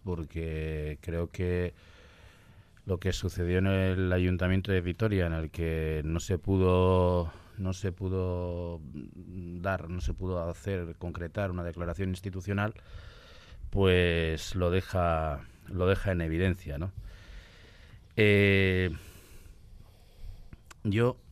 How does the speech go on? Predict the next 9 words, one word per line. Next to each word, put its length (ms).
mm, 500
lo 140
que 140
creo 320
es 180
que, 400
eh, 760
este 360
caso 380